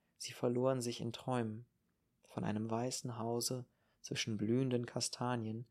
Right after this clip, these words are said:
von einer Deputation feierlicher Menschen in Gehröcken, die ihm einen Ehrenbürgerbrief überreichten, und von einem uniformierten Diktator,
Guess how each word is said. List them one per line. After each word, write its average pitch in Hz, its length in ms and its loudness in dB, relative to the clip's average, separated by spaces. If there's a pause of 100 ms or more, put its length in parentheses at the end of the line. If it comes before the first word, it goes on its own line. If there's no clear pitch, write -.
(400)
von 123 180 2
einer 123 180 6
Deputation 131 720 2
feierlicher 139 600 0
Menschen 117 420 -2
in 120 200 -2
Gehröcken, 127 760 2 (320)
die 123 120 4
ihm 139 140 6
einen 120 280 4
Ehrenbürgerbrief 127 960 4
überreichten, 120 800 -2 (280)
und 127 140 0
von 123 140 2
einem 117 200 4
uniformierten 131 760 2
Diktator, 120 680 2